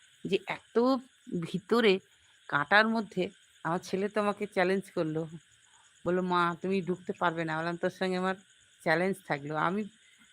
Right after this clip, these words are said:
একদম নির্দ্বিধায় ঢুকে পরাগ মিলন করে বেরিয়ে এসেছি। একুশটা ফুল আজকে ফুটেছে,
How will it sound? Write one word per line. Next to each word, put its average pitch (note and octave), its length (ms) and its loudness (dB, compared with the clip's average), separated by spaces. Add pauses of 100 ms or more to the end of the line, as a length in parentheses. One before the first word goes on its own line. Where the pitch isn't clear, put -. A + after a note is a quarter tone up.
(200)
একদম F3+ 360 0
নির্দ্বিধায় F#3+ 800 -2
ঢুকে D#3+ 500 -8 (480)
পরাগ F#3 280 4
মিলন F#3+ 320 -2
করে G3+ 280 -4
বেরিয়ে D#3+ 340 -2
এসেছি। - 380 -12 (840)
একুশটা G3 480 -2
ফুল E3+ 460 -2
আজকে D#3+ 280 -4
ফুটেছে, E3 460 -8